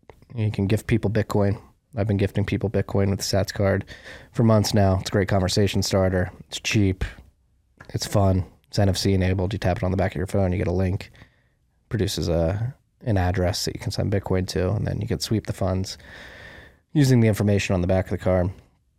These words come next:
Just keep that secure as well. They have the tap signer I mentioned earlier, which is a, a private key, uh, that looks like a credit card as well. I've been using that with Nunchuk, uh, to create multi-sig quorums.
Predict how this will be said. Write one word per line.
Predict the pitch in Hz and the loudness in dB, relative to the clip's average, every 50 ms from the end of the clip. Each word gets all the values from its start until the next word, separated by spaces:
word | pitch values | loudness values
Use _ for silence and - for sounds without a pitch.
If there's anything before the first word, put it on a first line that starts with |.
| _ - | _ -10
Just | 113 - - | -10 -6 -4
keep | - 117 101 | -2 -2 0
that | - 95 92 - | 2 0 0 0
secure | - - 107 98 | -2 0 0 0
as | 92 95 | 2 2
well. | 98 95 95 | 2 0 2
They | 92 90 | 2 0
have | 87 | -2
the | 92 | -2
tap | - - 110 104 98 | -2 0 0 0 0
signer | - - 104 98 95 92 | 0 0 0 2 2 2
I | 92 | 2
mentioned | 92 87 87 - 92 95 | 0 -2 -2 -2 -2 0
earlier, | 98 95 95 95 92 90 92 - - - - | 0 0 0 0 0 -2 -4 -6 -10 -16 -12
which | 110 - - | -10 -8 -6
is | 87 92 | -4 -2
a, | 80 85 87 - - | 0 0 0 -2 -2
a | - 107 | -4 -4
private | - - - 92 90 - - | -2 -2 -2 0 0 -2 -4
key, | - - 120 110 104 98 101 - - - _ _ _ _ _ _ _ - 113 | -2 0 2 2 2 2 -2 -4 -10 -20 _ _ _ _ _ _ _ -8 -4
uh, | 107 98 - - - | -4 -2 -2 -2 -2
that | - 95 | -2 -2
looks | 73 82 - - | -2 -2 -2 -2
like | 92 92 | -2 -2
a | 90 | -2
credit | - - 101 90 - | -2 -2 -2 -2 -2
card | - 98 92 87 | -2 -2 -2 -2
as | - 110 - | -2 -2 0
well. | 101 104 98 95 90 104 - _ _ _ _ _ _ _ _ _ _ _ _ _ - - - - - - - | 0 2 2 0 -2 -4 -10 _ _ _ _ _ _ _ _ _ _ _ _ _ -14 -12 -8 -6 -6 -4 -2
I've | 104 98 92 90 | 0 0 0 0
been | 92 92 | 0 0
using | 92 87 87 90 90 | 0 0 0 0 -2
that | 92 - | -2 -2
with | - 98 | -2 -2
Nunchuk, | 98 101 98 104 104 101 - - - 95 87 - - - - - - _ _ _ _ _ _ _ _ _ - | -2 0 0 0 0 0 -2 0 0 0 -2 -2 -8 -18 -20 -20 -20 _ _ _ _ _ _ _ _ _ -4
uh, | 113 92 85 | -2 -2 -2
to | - - | -2 -4
create | - - 95 82 | -4 -2 -2 0
multi-sig | 67 98 - - - - - 76 | 0 -2 -4 -4 -4 -4 -4 -4
quorums. | - - 113 113 107 104 104 101 95 90 - - - | -2 0 2 2 4 4 2 2 0 -2 -4 -8 -10